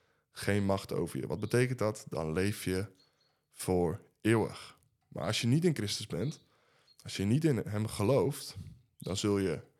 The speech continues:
geoordeeld worden bij zijn terugkomst. Of je sterft een natuurlijke eerste dood. En dan zal je ook bij de tweede opstanding,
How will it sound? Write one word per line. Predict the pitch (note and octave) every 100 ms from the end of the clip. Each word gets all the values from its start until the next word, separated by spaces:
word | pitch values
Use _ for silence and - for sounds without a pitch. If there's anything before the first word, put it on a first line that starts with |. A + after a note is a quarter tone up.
| _ _ _ _ -
geoordeeld | - - A#2 D3 D3+
worden | C#3+ D3 C#3+
bij | D3+
zijn | D#3 D3+
terugkomst. | G2+ G#2 - - - - - - _ - - - _ _ _ -
Of | B2+ -
je | G#2
sterft | - C#3 A#2+ -
een | G2
natuurlijke | F2+ C3+ C3 A#2 C#2 -
eerste | B2+ A2+ -
dood. | - C2 B1+ - - - _ _ - - - -
En | - G#2
dan | G2+
zal | A2+ A2+
je | G#2+
ook | C#3+
bij | D#3 F#2
de | F2+
tweede | - D#3+ G3 G2+
opstanding, | F#2 - G2+ F#2 F2+ A2+